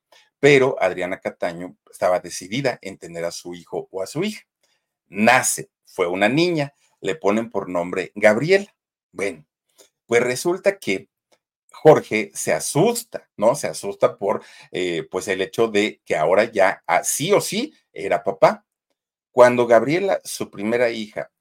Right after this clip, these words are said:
cumple ocho meses de nacida, sorprende Jorge Salinas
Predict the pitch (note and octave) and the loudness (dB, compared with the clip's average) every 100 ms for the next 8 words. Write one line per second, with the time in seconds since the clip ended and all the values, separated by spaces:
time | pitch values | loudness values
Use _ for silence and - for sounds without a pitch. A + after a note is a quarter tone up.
0 | _ _ _ - D3+ D#3+ D#3 - A#2+ B2 | _ _ _ -2 -2 -2 -4 0 0 0
1 | - A#2+ A2 G#2+ A#2 G#2+ F#2+ F2+ F#2 - | -2 -6 -6 -8 -10 -8 -8 -8 -8 -8
2 | A2+ G#2+ - _ _ _ _ _ _ _ | -6 -6 -8 _ _ _ _ _ _ _
3 | - - A2+ A2+ - C#3+ C3+ G#2 G#2+ - | -10 0 0 0 0 2 2 -2 -4 -6
4 | - F#2 - G2+ C#3 A#2+ G2 F#2 G#2 | -4 -4 -4 -4 -4 -4 -8 -8 -12